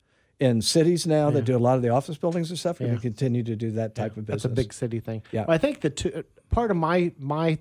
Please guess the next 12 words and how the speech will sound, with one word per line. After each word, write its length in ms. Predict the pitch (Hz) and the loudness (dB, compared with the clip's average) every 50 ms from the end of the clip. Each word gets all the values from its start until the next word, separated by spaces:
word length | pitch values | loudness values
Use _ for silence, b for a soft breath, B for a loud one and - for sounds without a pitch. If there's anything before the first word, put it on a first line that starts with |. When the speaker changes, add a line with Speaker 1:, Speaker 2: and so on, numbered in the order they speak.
| _ _ | _ _
Speaker 2:
thoughts 300 | - 120 123 117 - - | 0 0 0 0 -2 -4
on 140 | 123 117 117 | -4 -2 -2
that 260 | 120 120 120 120 - | 0 0 -2 -2 -4
is 180 | 117 110 - | -6 -6 -2
really 240 | 127 143 147 143 120 | 0 0 0 0 -2
self-serving. 880 | 104 - - - 143 123 123 - - - 120 120 120 113 123 123 127 | -4 -6 -8 -4 -2 -2 -2 -4 -6 -4 -4 -2 0 0 -2 -2 -4
So 140 | 123 - 127 | -6 -6 -4
I, 140 | 104 120 120 - | -4 -4 -6 -6
and 140 | 127 110 110 | -6 -6 -4
I 80 | 110 113 | -4 -4
know 220 | 110 107 110 113 | -2 -2 -2 -2
that, 280 | 104 117 117 123 120 | -2 -2 -4 -4 -6